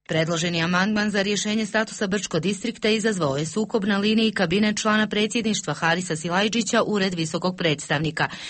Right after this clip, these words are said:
Dok je ovaj amandman usvojen u prvom čitanju u oba doma državnog parlamenta i Silajđićevog kabineta, saopšteno je da takve izmjene bosansko-hercegovačkog ustava nemaju podršku arbitražnog tribunala.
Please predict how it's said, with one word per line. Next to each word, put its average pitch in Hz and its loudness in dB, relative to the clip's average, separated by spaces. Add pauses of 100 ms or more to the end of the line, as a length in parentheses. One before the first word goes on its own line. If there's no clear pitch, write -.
(180)
Dok 190 -2
je 214 4
ovaj 247 4
amandman 208 2
usvojen 196 -2
u 160 -4
prvom 208 0
čitanju 202 0
u 170 0
oba 190 2
doma 196 0
državnog 185 0
parlamenta 165 0
i 160 -6
Silajđićevog 175 0
kabineta, 180 -2
saopšteno 160 0
je 214 2 (340)
da 180 4
takve 233 0
izmjene 240 4
bosansko-hercegovačkog 214 -2
ustava 208 0
nemaju 196 2
podršku 208 0
arbitražnog 175 0
tribunala. 143 0